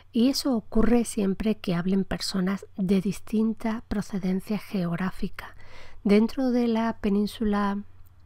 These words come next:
ibérica, dentro de España, hay grandes diferencias entonativas y dentro de cualquier país americano, que son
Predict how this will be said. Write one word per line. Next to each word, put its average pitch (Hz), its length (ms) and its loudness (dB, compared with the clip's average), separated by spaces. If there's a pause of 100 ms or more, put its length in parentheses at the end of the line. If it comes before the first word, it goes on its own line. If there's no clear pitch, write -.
(400)
ibérica, 214 760 2
dentro 196 340 0
de 170 100 -6
España, 220 640 2 (420)
hay 247 340 0 (140)
grandes 220 560 2
diferencias 175 640 -2
entonativas 170 760 -4 (260)
y 214 100 4
dentro 190 320 4
de 196 120 2
cualquier 196 480 0
país 214 360 -2
americano, 214 600 -2
que - 100 -12
son 190 300 -2